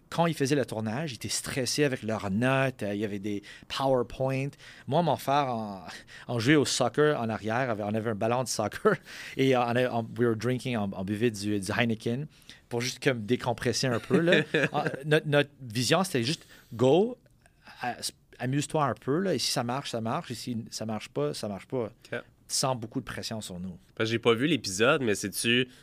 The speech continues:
Speaker 2: vous obtenez trois offres et
Speaker 1: Ouais.
Speaker 2: vous refusez on the spot ?
Speaker 1: Non, non, on a accepté, genre, un des offres, là,
Speaker 2: Ok.
Speaker 1: et c'est juste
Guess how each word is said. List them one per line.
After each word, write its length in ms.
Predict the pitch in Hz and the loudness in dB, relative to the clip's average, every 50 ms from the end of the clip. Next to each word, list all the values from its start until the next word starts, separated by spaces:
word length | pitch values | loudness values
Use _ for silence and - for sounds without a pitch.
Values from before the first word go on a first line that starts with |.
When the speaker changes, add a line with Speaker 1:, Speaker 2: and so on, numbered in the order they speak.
| - _ - | -20 _ -6
Speaker 2:
vous 160 | 101 101 107 | -2 2 2
obtenez 340 | 107 101 - 110 107 110 107 | 2 2 4 2 2 2 2
trois 380 | - - 110 104 98 95 92 | 0 2 2 4 4 4 4
offres 240 | 107 110 120 113 - - - | 4 4 4 2 0 -4 -4
et 100 | 101 92 | -2 -2
Speaker 1:
Ouais. 60 | 101 | 0
Speaker 2:
vous 80 | 95 92 | 0 0
refusez 380 | 90 95 90 - - 92 82 101 | 0 0 0 0 -2 -2 2 2
on 120 | 104 101 | 4 4
the 100 | 95 90 | 4 2
spot ? 560 | 87 - - - 131 165 277 - - - - - | 2 0 0 2 2 2 0 -2 -8 -12 -8 -2
Speaker 1:
Non, 220 | 127 139 156 165 | 2 4 6 6
non, 140 | 165 165 151 | 6 6 6
on 100 | 147 131 | 4 4
a 40 | 127 | 2
accepté, 420 | 120 - - 165 151 - 190 190 | 2 0 0 0 2 4 4 4
genre, 240 | 147 139 131 123 110 | 4 4 2 0 0
un 120 | 117 123 123 | 0 0 0
des 240 | 113 104 95 87 | 0 0 0 0
offres, 280 | 104 110 127 147 - 165 | 0 0 0 0 -2 -2
là, 80 | 175 175 | -2 0
Speaker 2:
Ok. 60 | 104 | 2
Speaker 1:
et 280 | 95 98 110 107 101 92 | 2 2 2 0 -2 -6
c'est 160 | - - 120 | -8 -6 -4
juste 140 | 113 110 - | -4 -4 -6